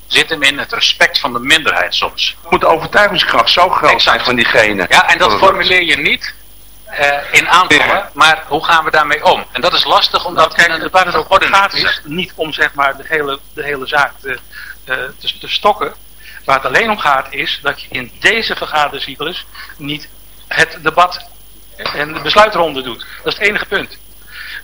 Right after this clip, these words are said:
Speaker 3: Iets anders is, en dat is het volgende punt, of een stuk voldragen is, ja of nee. Maar dat is een andere kwestie. En ik vind de vraag, eh, om te beantwoorden of een stuk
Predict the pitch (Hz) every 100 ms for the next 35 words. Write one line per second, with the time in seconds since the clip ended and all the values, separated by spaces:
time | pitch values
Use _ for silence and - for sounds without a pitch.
0 | - - - - 254 285 - 147 202 156
1 | 160 180 - - 214 254 202 156 - 139
2 | 202 - - - - - - - - -
3 | - - 175 - 151 - 160 - 185 196
4 | 240 196 180 165 147 127 123 - - -
5 | - - 120 127 175 220 254 240 165 -
6 | 120 - - - - 135 135 147 135 -
7 | - 127 151 139 - - - - 127 139
8 | - 156 135 156 147 131 131 131 127 127
9 | 131